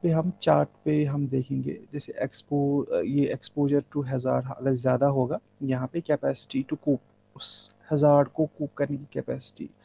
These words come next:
हम vulnerability को कैसे, अ, हम करेंगे, जो basically resistant and resilience होगी, ये, ये,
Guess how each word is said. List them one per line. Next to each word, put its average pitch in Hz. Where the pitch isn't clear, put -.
हम 143
vulnerability 143
को 147
कैसे, 139
अ, 131
हम 135
करेंगे, 123
जो 139
basically 143
resistant 143
and 143
resilience 143
होगी, 135
ये, 165
ये, 95